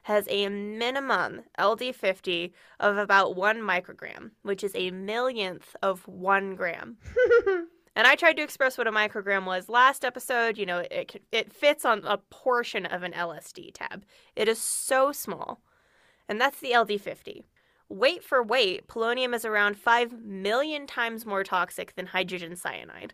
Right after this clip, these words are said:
Speaker 2: Oh, good.
Speaker 1: And the oral L D fifty for polonium two ten is about fifty nanograms, compared to about two hundred fifty milligrams for hydrogen cyanide. So just in case you needed more of a visual for that.
Speaker 2: Yeah.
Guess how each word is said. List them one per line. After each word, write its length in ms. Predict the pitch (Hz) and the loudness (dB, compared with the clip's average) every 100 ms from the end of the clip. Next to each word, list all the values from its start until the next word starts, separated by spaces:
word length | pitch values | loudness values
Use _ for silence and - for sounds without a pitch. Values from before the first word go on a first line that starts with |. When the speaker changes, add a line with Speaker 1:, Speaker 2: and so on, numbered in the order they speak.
| _ - | _ -8
Speaker 2:
Oh, 140 | 349 370 | -2 -2
good. 440 | 370 392 339 175 - _ _ _ | 0 0 0 -2 -10 _ _ _
Speaker 1:
And 320 | 214 214 220 202 | 2 4 4 0
the 280 | 220 214 - _ | -2 -2 -6 _
oral 420 | - 359 403 277 131 | 0 2 4 2 4
L 160 | 202 | 2
D 160 | 196 196 | 2 -2
fifty 460 | - 190 - 185 | -2 -8 -4 -4
for 280 | 190 208 185 | -2 2 2
polonium 480 | 185 214 185 180 175 | 2 -2 -2 -2 -8
two 200 | - 175 | -8 -8
ten 280 | - 160 175 | -4 -4 -4
is 200 | - 202 | -8 -4
about 260 | 185 180 | -2 -2
fifty 400 | - - 202 190 | -4 -8 -6 -6
nanograms, 840 | 190 285 359 254 180 165 190 220 - _ _ _ _ | -4 -4 -4 -2 -2 -4 -8 -14 -20 _ _ _ _
compared 540 | - 220 - 311 349 330 | -12 -10 0 2 2 -2
to 120 | 285 | -4
about 360 | 226 220 202 - _ | 4 6 6 2 _
two 140 | - 254 | -6 -2
hundred 240 | 220 202 | 0 -2
fifty 320 | - 196 196 | -6 -4 -4
milligrams 480 | 180 170 165 156 175 | -2 -4 -4 -10 -10
for 100 | - | -10
hydrogen 420 | 160 151 - - | -8 -8 -12 -18
cyanide. 480 | 196 - 104 135 214 | -12 -12 -10 -14 -8
So 100 | 220 | -8
just 260 | 202 339 320 | -4 -4 -4
in 80 | |
case 320 | 285 254 240 226 | -4 -4 -4 -6
you 80 | |
needed 280 | 208 196 190 | 0 0 0
more 180 | 185 - | -4 -4
of 140 | 196 208 | -4 -8
a 40 | |
visual 520 | 202 - - - - | -10 -10 -8 -8 -10
for 180 | - - | -10 -10
that. 160 | - 190 | -6 0
Speaker 2:
Yeah. 460 | 190 165 160 165 | 2 4 4 2